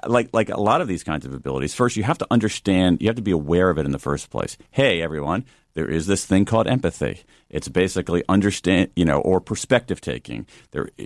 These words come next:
there is this thing called that, and actually human beings are often not very good at it. So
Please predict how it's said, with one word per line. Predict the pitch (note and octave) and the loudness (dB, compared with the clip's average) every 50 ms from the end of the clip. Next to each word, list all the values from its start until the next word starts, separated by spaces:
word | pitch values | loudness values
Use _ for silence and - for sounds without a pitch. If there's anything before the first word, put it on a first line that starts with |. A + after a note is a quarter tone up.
| - - | -14 -14
there | - - - - B1 D#2+ E2 E2 | -14 -12 -8 -4 0 2 2 2
is | F2+ F2 | 2 2
this | G2 G#2 - - | 0 -2 -2 0
thing | - C3+ C3+ B2 A2 | 2 4 4 4 4
called | - D#2 B1+ - | 2 0 -2 -2
that, | G1+ G#1 G1+ G1+ - - | -2 -4 -4 -6 -6 -6
and | C#2 D2 D2 - - | -4 -4 -4 -4 -2
actually | - D#2+ E2+ - - G2+ F#2+ F#2+ F#2 | -4 -4 -4 -4 -4 -4 -4 -2 0
human | G2+ G2+ G2+ G2 | 0 2 2 2
beings | E2 G2 G2 G2+ G2+ G2+ F#2 - - - | 4 4 4 4 4 2 0 -2 -8 -2
are | - F2+ F#2 F#2 | 0 2 4 4
often | G2 G2+ A#2 G#2+ | 4 2 0 0
not | G2+ G2+ - | -2 -2 -2
very | - G#2 G#2+ A2 | 0 0 0 0
good | G#2+ G#2 D#3 C#3+ G#2 | 2 2 2 4 4
at | D#2+ C#2+ A#1 | 2 2 0
it. | G1+ - - | -4 -6 -6
So | - - A2+ F2 - - | 0 0 2 2 2 -2